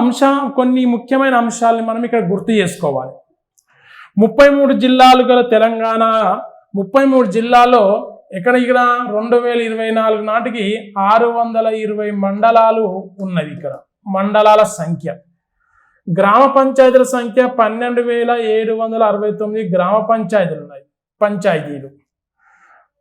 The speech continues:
అర్థమైంది కదండి? So అలా, ఎందుకంటే మండలాలు అనేది ఏర్పడుతున్నాయి కాబట్టి ప్రస్తుతం ఆరు వందల ఇరవై మండలాలు గుర్తుపెట్టుకోండి. ఇది తెలంగాణకు సంబంధి-,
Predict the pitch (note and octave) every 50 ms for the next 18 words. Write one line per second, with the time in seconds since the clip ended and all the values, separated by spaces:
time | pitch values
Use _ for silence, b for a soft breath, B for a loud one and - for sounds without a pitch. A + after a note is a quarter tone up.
0 | _ _ _ _ _ - G#3+ G#3 A#3 B3+ C4 B3 A3+ G3+ F#3 F3 D#3 D3 C#3+ C#3+
1 | - - - - - _ _ - - C4+ D4 E4+ E4+ - - A#3+ A#3+ A3+ G#3+ A3+
2 | B3+ C4 C4 C4+ C4+ C4+ B3+ A3 G#3+ A3 A3 A3+ A#3+ C4 C4+ C4+ C4+ C4 C4 C4
3 | C4 B3+ C4+ C4 B3 A3 A3+ A#3 A3 - B3+ A#3+ A#3+ B3 B3 A#3+ A#3+ A#3+ A#3 -
4 | A3+ A3+ G#3+ A3+ A3+ A3 A3+ C4 A#3 - A3 G#3+ G#3 - - A#3+ B3 B3 B3 G#3+
5 | G#3 G#3+ G#3+ G#3+ G#3+ G#3 G#3 G#3 G3+ G3 G3+ G3+ G3+ G3+ F#3+ F#3 F3+ F3+ F3+ F3+
6 | F3 G3 F#3+ A#3 F#3+ F3 G3 E3 D#3+ D#3 - - - D3 C3 - - - - _
7 | _ _ b b b b b b b C4+ C4+ C4 C4+ B3+ A#3+ A#3+ B3+ C4 C4 B3+
8 | B3 B3 A3 - - A#3 A3+ A3+ A3+ A3+ A3+ C4+ C4